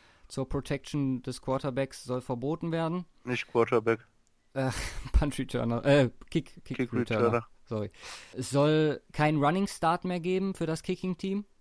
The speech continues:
Speaker 1: Und, ähm, es sollen maximal nur noch drei Spieler Deep beim Receiving Team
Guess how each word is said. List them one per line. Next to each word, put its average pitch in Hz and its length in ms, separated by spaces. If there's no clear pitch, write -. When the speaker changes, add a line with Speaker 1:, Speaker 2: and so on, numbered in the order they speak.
Speaker 1:
Und, 156 520
ähm, 139 360
es 127 140
sollen 139 220
maximal 131 680
nur 131 140
noch 127 120
drei - 280
Spieler 127 640
Deep 123 240
beim 117 220
Receiving 110 420
Team 104 300